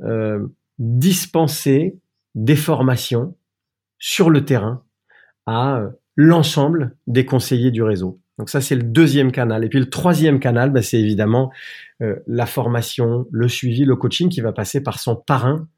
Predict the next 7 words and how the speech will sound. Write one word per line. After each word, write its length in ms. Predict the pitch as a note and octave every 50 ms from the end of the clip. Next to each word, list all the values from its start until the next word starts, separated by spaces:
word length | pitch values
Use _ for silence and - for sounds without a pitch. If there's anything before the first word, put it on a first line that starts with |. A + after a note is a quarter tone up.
| _ _ -
en 80 | A2 G#2+
direct, 360 | F#2+ G2+ F#2+ F#2+ C#3 D#3+ D#3+
puisque 260 | - G2 - - A2+
chacun 360 | G#2 - C#3 C3 C3+ D3+ D3
des 140 | C3+ B2+ A#2
conseillers 600 | - - A2 F#2+ - A#2 A2+ G#2+ A#2 D3 F3 F3 _ _ _ _ _ -
rentre 800 | G2 G2 G2+ A#2 B2 C3 E3 B3 C4+ C4 - - - - _